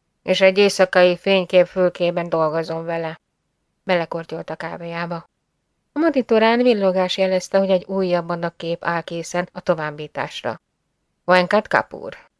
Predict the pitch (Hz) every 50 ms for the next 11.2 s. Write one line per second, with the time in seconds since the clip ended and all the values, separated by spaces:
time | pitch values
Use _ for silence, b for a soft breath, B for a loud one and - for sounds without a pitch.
0 | _ _ _ _ _ _ _ _ _ _ _ - 277 285 254 233 220 226 226 -
1 | - 233 233 233 233 226 226 226 208 190 180 - - - 185 175 - - 196 185
2 | 185 180 180 175 180 180 175 - 185 180 - - 170 170 - - 165 170 - 160
3 | 170 180 170 - 180 - - 202 202 - - _ - 220 - - 226 214 185 190
4 | 185 - 180 175 - - 165 160 - - - 202 202 196 190 190 202 202 196 185
5 | 190 180 - - 185 180 - 185 165 - - 156 170 160 156 135 - - - -
6 | _ _ _ _ _ _ _ _ _ - 208 202 214 220 277 302 269 240 220 -
7 | - 214 196 190 - - 226 233 233 - - 240 226 - - - 202 - - 208
8 | 196 196 196 208 202 202 202 - - 208 202 190 185 185 - - - 196 190 190
9 | 185 - 202 190 - 202 196 214 233 - - b b b b b b 202 185 160
10 | 160 - - 175 160 - - - - - - 156 139 - - - - - - -
11 | _ _ -